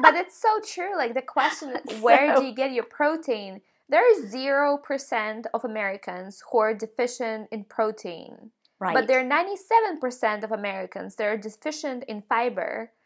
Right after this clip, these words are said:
Speaker 1: So why doesn't anybody ask, "Where do you get your fiber?"
Speaker 2: Exactly.
Speaker 1: <laughs>
Speaker 2: Exactly. And, and the average American gets about, I don't remember the statistic, but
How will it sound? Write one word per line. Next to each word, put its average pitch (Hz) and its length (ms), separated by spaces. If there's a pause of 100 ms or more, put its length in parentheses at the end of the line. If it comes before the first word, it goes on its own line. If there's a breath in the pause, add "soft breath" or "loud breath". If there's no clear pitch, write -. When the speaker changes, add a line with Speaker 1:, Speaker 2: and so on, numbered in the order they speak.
Speaker 1:
So 269 180
why 277 220
doesn't 349 320
anybody 247 460
ask, - 460
"Where 214 280
do 240 60
you 247 60
get 254 120
your 269 140
fiber?" 359 320
Speaker 2:
Exactly. 170 640 (300)
Speaker 1:
<laughs> - 340
Speaker 2:
Exactly. 247 600
And, 247 360
and 233 280
the 214 260 (200)
average 233 320
American 180 540
gets - 460 (600)
about, 175 380 (3750)
I 202 100
don't 202 120
remember 175 280
the 170 100
statistic, 170 640
but 180 300